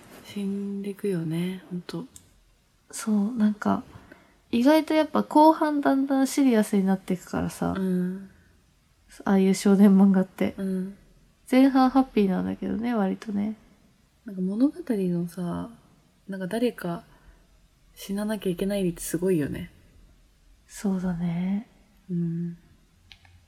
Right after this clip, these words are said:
Speaker 1: なんだろうね。死とはっていう話だね。
Speaker 2: うん。いや、ほんとね、すごいね。もう今思い出した、暗い部屋で。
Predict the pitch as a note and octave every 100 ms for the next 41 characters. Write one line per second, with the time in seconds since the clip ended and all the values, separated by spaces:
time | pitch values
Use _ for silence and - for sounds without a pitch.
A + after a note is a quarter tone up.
0 | _ _ _ _ _ _ _ _ _ _
1 | _ _ _ _ - F3+ G3+ G3 E3 C3
2 | E3+ - _ _ _ - - - - -
3 | G3+ F3 - _ _ _ _ - F#3 F#3
4 | G3 F#3 _ _ - - - - - -
5 | - - - - - F#3+ - - - G3+
6 | F#3 F3+ F3 F3+ F#3 _ - _ - -
7 | - - - - A3+ G#3 G3 B3 B3+ B3
8 | A#3+ A3 A3+ A3+ A#3+ G3 F#3 F#3 F#3+ F#3+
9 | - G#3 A3 A#3+ G3+ F#3 G#3 A3 B3 -
10 | F#3+ F#3 - G3+ G3 F#3+ G3 - - -
11 | _ - - G#3+ F#3+ F3+ E3+